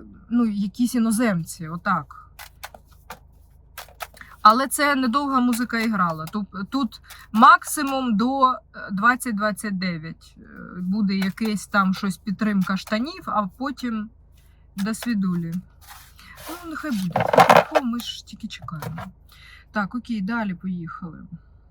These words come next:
Е, перебування під вартою з можливістю внести заставу в двадцять п'ять мільйонів гривень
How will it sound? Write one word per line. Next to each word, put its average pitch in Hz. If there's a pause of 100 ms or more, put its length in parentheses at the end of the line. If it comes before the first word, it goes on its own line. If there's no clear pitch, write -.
(2750)
Е, 233
перебування 254
під 254
вартою 240
з 214
можливістю 233
внести 226
заставу 202
в 196
двадцять 254
п'ять 254
мільйонів 220
гривень 208